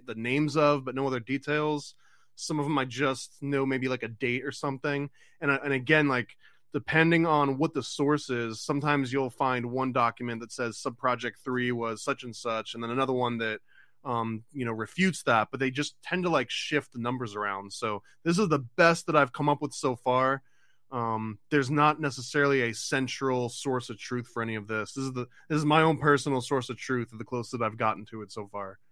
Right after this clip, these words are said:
Um, so the very first <laughs> one was, um, it just, it sounds very innocuous, this plant isolations of this Revia cambriosa.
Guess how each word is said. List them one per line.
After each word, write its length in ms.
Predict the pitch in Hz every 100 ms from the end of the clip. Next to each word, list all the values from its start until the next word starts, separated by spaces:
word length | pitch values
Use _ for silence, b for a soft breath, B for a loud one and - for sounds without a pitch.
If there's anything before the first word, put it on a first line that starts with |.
| _ _ _ -
Um, 300 | 117 107 104
so 220 | - 156
the 80 | 131
very 400 | 117 185 240 220
first 460 | - 175 190 -
<laughs> 120 | 117 160
one 300 | 147 135 135
was, 360 | 135 131 123 b b b b b -
um, 480 | 147 131 127 127 127 -
it 100 | 156
just, 380 | 151 160 - -
it 160 | 143
sounds 540 | - 165 156 160 160 127
very 340 | 135 147 147
innocuous, 720 | 131 131 131 127 120 113 -
this 340 | 131 117 - - _ _
plant 300 | - 151 147
isolations 840 | 147 131 143 127 127 120 120 110 107
of 140 | 107
this 220 | 113 110
Revia 540 | 117 110 120 117 113 113
cambriosa. 880 | - 120 113 110 110 107 - 107 104